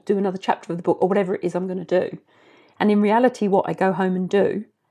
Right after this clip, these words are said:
and I've done it in the past, I don't do it as much now, but I would go home, open a bottle of wine, sit in front of the telly and drink the bottle of wine.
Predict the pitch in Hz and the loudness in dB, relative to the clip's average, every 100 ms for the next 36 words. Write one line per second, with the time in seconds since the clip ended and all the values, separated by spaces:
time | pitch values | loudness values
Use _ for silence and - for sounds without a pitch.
0 | _ _ _ _ _ _ _ _ - 196 | _ _ _ _ _ _ _ _ -6 -6
1 | - 185 190 180 - 190 185 214 202 - | 0 0 0 -2 0 0 0 0 0 0
2 | 220 208 - 202 196 - - 202 185 - | 0 0 -2 0 -2 -4 -4 -2 -2 -4
3 | 214 _ _ _ - - 208 196 190 185 | -10 _ _ _ -8 0 4 4 2 2
4 | 226 208 190 185 185 196 _ _ _ - | 2 4 2 0 -2 -4 _ _ _ -2
5 | 226 - 165 - 170 196 190 185 - _ | -2 0 -2 -2 0 -2 -2 -4 -8 _
6 | - 269 185 - 151 - - 180 160 160 | -2 -2 0 -4 -6 -6 -4 -2 0 -2
7 | 165 _ 180 185 - 143 - 160 180 - | -4 _ -8 -6 -6 -6 -4 -4 -4 -6
8 | 139 | -10